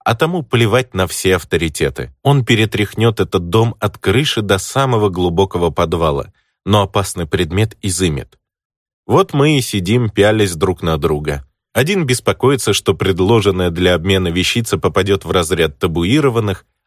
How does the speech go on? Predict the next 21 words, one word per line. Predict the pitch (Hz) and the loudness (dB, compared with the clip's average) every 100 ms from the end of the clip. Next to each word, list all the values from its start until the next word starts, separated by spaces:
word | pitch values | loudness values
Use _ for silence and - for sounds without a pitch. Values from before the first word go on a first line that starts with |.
| _ | _
а | 104 | -2
я | 95 92 | 0 0
тупо | - - 147 139 | -2 -2 0 0
не | 110 101 | 0 0
хочу | 95 85 107 | -2 0 0
оказаться | 107 - 82 95 98 92 | 0 0 0 0 -2 -4
перед | 90 95 76 - | 0 0 -2 -4
очень | 98 117 - 107 | -2 0 0 -2
непростым | 101 92 82 78 - 87 | -2 -2 -4 -4 -4 -4
выбором. | 82 85 76 76 73 73 _ _ _ _ _ _ _ _ _ _ _ _ _ _ _ _ _ | -2 -2 -2 -4 -6 -12 _ _ _ _ _ _ _ _ _ _ _ _ _ _ _ _ _
Шанса | - 175 185 147 | 0 0 0 0
выиграть | 143 180 139 101 - | 0 0 0 0 2
в | |
эти | 123 117 | 0 0
стрёмные | 98 - 101 104 90 85 | -4 0 0 2 0 -2
гляделки | 80 90 92 156 147 120 | 0 0 2 0 0 -2
у | 104 | -2
меня | 92 87 95 | 0 0 0
не | 90 90 | 2 0
было | 87 85 80 | 0 0 0
никакого. | 80 76 78 - 71 71 67 | -2 -4 -6 -4 -4 -4 -8